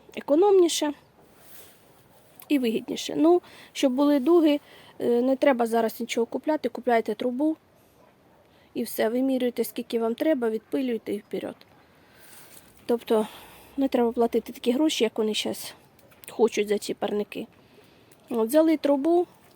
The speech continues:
пошили, купили агроволокно, пошили і, і все. І все добре.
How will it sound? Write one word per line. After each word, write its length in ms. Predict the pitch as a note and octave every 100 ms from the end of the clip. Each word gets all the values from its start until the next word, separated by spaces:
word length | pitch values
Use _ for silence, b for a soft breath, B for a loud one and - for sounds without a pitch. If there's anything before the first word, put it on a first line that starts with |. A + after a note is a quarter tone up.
| -
пошили, 540 | - C4 - C4 B3+ A3+
купили 400 | - A#3+ B3+ A#3+
агроволокно, 720 | A#3 A#3+ A#3+ B3+ B3+ - D4
пошили 500 | C#4 G3+ - C4 A3
і, 320 | G#3+ A3 F#3 G#3
і 20 |
все. 240 | - - - - - - - D4 D#4 - D#4+ E4+ - - - - - -
І 60 | C4
все 260 | C4 - A3
добре. 380 | G3 G3+ F#3+